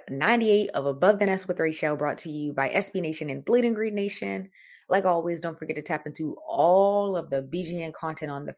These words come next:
feed, and trust me, there is a ton of content on the feed. Leave us five stars and a written review while you're at it.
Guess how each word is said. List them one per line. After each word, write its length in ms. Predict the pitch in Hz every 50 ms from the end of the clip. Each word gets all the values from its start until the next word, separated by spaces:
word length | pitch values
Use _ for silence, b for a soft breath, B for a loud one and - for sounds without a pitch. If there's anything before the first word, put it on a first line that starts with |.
| _
feed, 280 | - 185 185 185 175 -
and 180 | 117 - -
trust 380 | - - - 160 170 165 - -
me, 180 | 180 175 165 147
there 140 | 139 143 139
is 220 | - - 143 -
a 160 | 117 135 147 -
ton 360 | - - - 147 151 151 147
of 120 | 131 - -
content 380 | - - 139 139 135 147 110 - -
on 160 | 123 123 131
the 80 | 135 -
feed. 280 | - 254 220 143 - B B B B B B B -
Leave 120 | 165 160
us 120 | 147 - -
five 280 | - 226 254 262 240
stars 320 | - - 214 214 214 208 208 - -
and 240 | - 165 185 220 214
a 80 | 180 143
written 440 | 135 135 151 180 - - 254 254
review 320 | 254 254 240 170 175 175 180
while 180 | 180 170 170
you're 160 | 180 190 208 240
at 200 | 277 302 214 147
it. 160 | 139 -